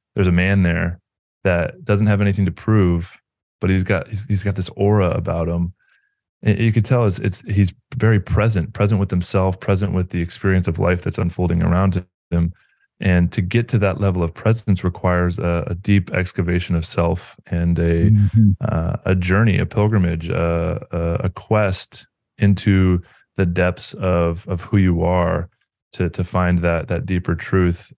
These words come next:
Speaker 1: And, um, you know, that's the journey I'm on. And I think that's a journey that,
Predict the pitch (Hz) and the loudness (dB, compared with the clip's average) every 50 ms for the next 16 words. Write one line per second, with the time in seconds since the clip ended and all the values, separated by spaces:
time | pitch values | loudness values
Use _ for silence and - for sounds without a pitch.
0 | - 90 90 90 87 87 87 85 - _ _ _ _ _ _ _ _ _ - - | -8 -4 -2 0 0 2 0 0 -2 _ _ _ _ _ _ _ _ _ -8 -4
1 | 85 85 82 80 - - - - - - - _ _ _ - - 90 87 87 85 | -2 -2 -2 -2 -2 -2 -4 -4 -6 -8 -12 _ _ _ -2 0 2 2 2 2
2 | 85 90 90 - 92 87 85 92 90 90 85 85 87 90 90 90 90 87 90 87 | 2 0 -2 0 -2 -2 0 2 2 2 2 2 2 2 2 2 2 2 2 0
3 | 85 85 82 82 87 85 87 87 85 87 - 92 90 87 87 90 90 90 87 87 | 0 0 -2 -4 -4 -4 -4 -2 -2 -2 -2 -2 -4 -2 0 0 0 2 2 2
4 | 82 87 85 87 | 2 0 0 -2